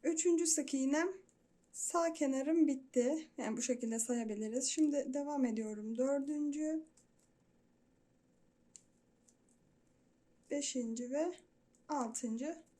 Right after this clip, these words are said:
sık iğne. Altı tane sık, sık iğne yaparak askım için, e, ilk sıramı oluşturmuş oldum. Şöyle bakın. Düğümü saymıyorum. Bir, iki, üç, dört, beş,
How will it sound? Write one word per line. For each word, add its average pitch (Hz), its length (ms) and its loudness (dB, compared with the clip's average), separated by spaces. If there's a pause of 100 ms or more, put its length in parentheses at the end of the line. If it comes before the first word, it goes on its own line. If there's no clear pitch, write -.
(160)
sık 254 280 -4
iğne. 196 120 -12 (1700)
Altı 359 320 4
tane 320 280 4
sık, - 380 -2
sık - 320 -4
iğne 277 220 4
yaparak 285 540 2 (560)
askım 294 460 2
için, 320 440 0 (800)
e, 254 400 4
ilk 311 280 4 (260)
sıramı 262 540 2
oluşturmuş 262 640 0
oldum. 226 420 -2
Şöyle 226 400 0
bakın. 320 360 -4 (480)
Düğümü 254 320 4
saymıyorum. 254 680 2
Bir, 247 260 2
iki, - 300 -8
üç, - 280 -8
dört, 226 280 -10
beş, 381 260 -6